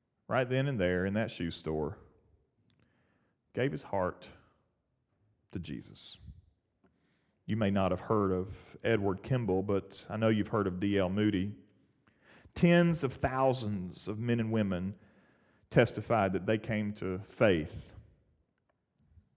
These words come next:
in Jesus through the ministry of D L Moody. Moody led C T Studd, the great pioneer missionary, William Chapman, who himself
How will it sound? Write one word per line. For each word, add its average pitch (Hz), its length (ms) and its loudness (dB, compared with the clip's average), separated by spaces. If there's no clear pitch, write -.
in 127 180 -2
Jesus 90 680 -6
through 117 140 2
the 107 80 0
ministry 107 580 0
of 87 100 -2
D 92 200 2
L 87 100 2
Moody. 82 400 -4
Moody 123 480 8
led 110 480 6
C 127 260 4
T 117 220 4
Studd, 110 460 6
the 107 80 0
great 113 300 4
pioneer 117 400 4
missionary, 101 720 2
William 156 360 10
Chapman, 143 580 6
who 139 180 8
himself 135 640 6